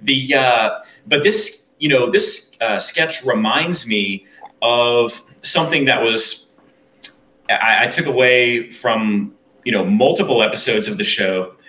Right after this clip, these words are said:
which was that there are a lot of late reveals with characters, a lot of late character reveals.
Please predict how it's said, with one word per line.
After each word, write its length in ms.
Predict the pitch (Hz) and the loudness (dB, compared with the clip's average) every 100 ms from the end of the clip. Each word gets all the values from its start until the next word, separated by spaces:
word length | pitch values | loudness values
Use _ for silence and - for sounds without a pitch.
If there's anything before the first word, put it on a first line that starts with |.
| - 127 | -4 0
which 220 | 131 135 | 2 2
was 160 | 131 | 0
that 280 | 123 110 87 | 2 2 2
there 200 | 143 170 | 2 2
are 100 | 156 | 4
a 80 | 117 | 2
lot 420 | 104 113 120 165 | 2 0 2 2
of 320 | 147 113 98 - | 2 0 -4 -10
late 440 | 110 110 139 156 131 | -4 0 0 0 -4
reveals 760 | 117 95 110 113 - - - 113 | -4 -2 -2 -2 -2 -6 -6 -6
with 160 | 107 | -10
characters, 880 | - 120 107 - - - - - - | -4 0 0 -2 -8 -6 -6 -6 -8
a 60 | 104 | -2
lot 220 | 113 143 | 2 2
of 140 | 151 110 | 2 0
late 240 | 123 123 | 0 0
character 340 | 127 120 120 110 | 0 0 0 -4
reveals. 680 | 104 107 107 92 - - | -4 -2 0 0 -2 -4